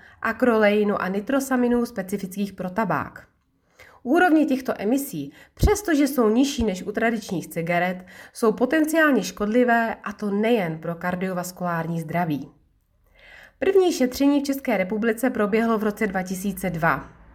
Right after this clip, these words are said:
Loni se jej zúčastnilo celkem tři tisíce sto devadesát žáků ve věku třináct až patnáct let. Z výzkumu vyplývá, že dvacet jedna a půl procenta žáků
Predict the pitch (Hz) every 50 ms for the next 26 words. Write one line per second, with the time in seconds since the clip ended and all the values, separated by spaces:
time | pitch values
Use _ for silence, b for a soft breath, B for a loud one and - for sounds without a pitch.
0 | - - _ _ B B B B B B B B B 214 254 330 349 294 220 170
1 | 147 139 - - 190 - - 240 214 233 233 208 233 233 - 320 320 311 - 240
2 | 220 202 185 180 185 185 214 202 202 202 226 214 208 - - 254 262 320 302 311
3 | 302 277 277 311 294 294 - 254 247 233 220 240 247 240 247 240 226 196 170 165
4 | 160 175 175 165 180 180 - 214 220 214 214 220 B B B B B B B 202
5 | 226 233 247 311 311 311 302 285 277 - 226 214 220 220 220 220 220 - 196 -
6 | - - 180 180 - 185 180 170 170 170 - - 175 175 156 135 - - - -
7 | _ _ _ _ _ _ _ _ _ _ _ _ B B B B B B B B
8 | B 214 269 339 - - - 339 311 285 220 240 214 - 262 277 269 269 262 196
9 | 175 160 151 170 160 196 180 185 226 254 - 311 302 320 302 302 285 - 277 262
10 | - 277 269 247 262 - 247 247 254 - 269 262 254 180 175 180 196 196 196 208
11 | 202 202 - - 151 147 -